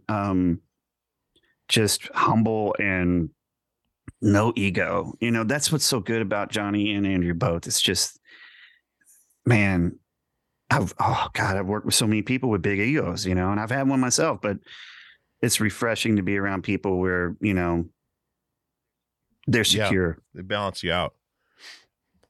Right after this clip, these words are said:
Speaker 1: Yeah.
Speaker 2: 'Cause I don't think there's anything wrong with having a big ego if it's who you are, but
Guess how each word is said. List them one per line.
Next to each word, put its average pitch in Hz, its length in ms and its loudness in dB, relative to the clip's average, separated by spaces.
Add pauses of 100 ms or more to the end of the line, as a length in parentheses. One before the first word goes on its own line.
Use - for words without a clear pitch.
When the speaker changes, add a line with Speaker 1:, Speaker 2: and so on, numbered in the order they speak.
(180)
Speaker 1:
Yeah. 101 200 0
Speaker 2:
'Cause - 120 -14
I 101 80 -2
don't 120 140 -2
think 104 140 -8
there's 95 140 -2
anything 98 280 -2
wrong 92 240 -2
with 90 120 -6
having 98 320 -2
a 107 40 -6
big 110 240 -4
ego 117 400 -2 (440)
if 95 120 -2
it's 95 140 -6
who 117 60 -2
you 98 220 2
are, 113 220 4
but 104 180 -2